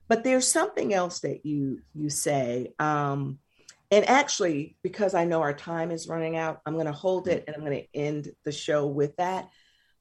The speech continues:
I want people to know, how can they get in touch with you, and what are some of the other things that you do at your publishing company? 'Cause you do more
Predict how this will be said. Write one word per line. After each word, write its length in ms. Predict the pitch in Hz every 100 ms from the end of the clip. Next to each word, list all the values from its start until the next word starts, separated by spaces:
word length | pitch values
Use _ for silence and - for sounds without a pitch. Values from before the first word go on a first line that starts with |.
| _ -
I 180 | 220 262
want 280 | 262 226
people 280 | 247 220 196
to 200 | 190 220
know, 560 | 175 165 160 156 156 -
how 300 | - 202 269
can 240 | 269 277
they 420 | 220 190 180 175 - _ _ _ 143
get 220 | 196 196
in 120 | 185
touch 400 | - - 185 -
with 240 | 170 156
you, 200 | 165 160 -
and 220 | 151 147
what 180 | 175 208
are 100 | 240
some 280 | - 196
of 80 | 175
the 160 | 165 -
other 260 | 160 160 160
things 380 | - 156 151 143
that 180 | -
you 140 | 151 151
do 480 | 139 196 208 156 -
at 200 | 120 -
your 100 | 123
publishing 540 | - 180 160 - 127
company? 360 | 127 123 131 135
'Cause 220 | 147 139
you 60 | 143
do 140 | 175
more 420 | 165 165 147 143